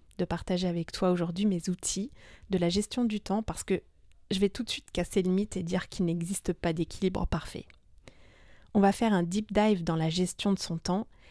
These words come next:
et je vais te livrer mes stratégies préférées que j'essaie d'appliquer à ma vie au quotidien. Je dis bien j'essaye, hein, parce que <laughs> c'est un travail de tous les instants et j'ai très souvent tendance à dévier légèrement des stratégies bien pensées.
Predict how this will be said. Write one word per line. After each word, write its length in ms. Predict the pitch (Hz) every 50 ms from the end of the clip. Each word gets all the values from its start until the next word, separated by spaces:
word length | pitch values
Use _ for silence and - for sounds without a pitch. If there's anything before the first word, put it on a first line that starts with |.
| - - - -
et 80 | 226
je 120 | 214 208 208
vais 100 | - 208
te 120 | - -
livrer 280 | 214 214 202 208 240 254
mes 120 | 226 180
stratégies 520 | 165 - - 175 165 - 180 170 - 180 -
préférées 560 | - - - 226 - - 185 175 175 190 202
que 80 | -
j'essaie 300 | - 185 165 - - 190
d'appliquer 600 | 180 175 170 - - 196 185 - - 185 196 - - - -
à 100 | 185 180
ma 100 | 170 165
vie 160 | 165 170 175
au 40 | 170
quotidien. 460 | - - 170 - - - - - - - _ - _ - - - - - - - - - -
Je 60 | - 185
dis 140 | 175 208
bien 200 | 208 196 214 208
j'essaye, 460 | 208 190 208 208 - - 214 175 160 156
hein, 120 | 160 175 -
parce 220 | 175 165 - -
que 280 | - 185 180 175 170 -
<laughs> 40 | -
c'est 220 | - - - -
un 60 | 208
travail 360 | - - - 185 185 180 185
de 100 | 175 180
tous 220 | 170 - - - 190
les 160 | 190 180 180
instants 420 | 165 165 170 - - 185 202 247 - - - - - - - - - - - -
et 40 |
j'ai 140 | 196 185 185
très 300 | - - - - 247 240
souvent 360 | 233 - - 202 180 190 185
tendance 540 | 180 - 190 185 180 185 190 214 214 - - - - -
à 80 | 196 190
dévier 400 | 180 196 185 190 202 214 214 - -
légèrement 880 | 202 220 233 240 262 269 247 220 202 208 202 185 196 196 190 196 208 - - - - - -
des 240 | 185 170 - 180
stratégies 640 | 175 - - - 185 180 - 175 170 165 208 208 214 - - -
bien 320 | 190 175 175 180 180 175 180
pensées. 480 | - - 139 147 - - - - 202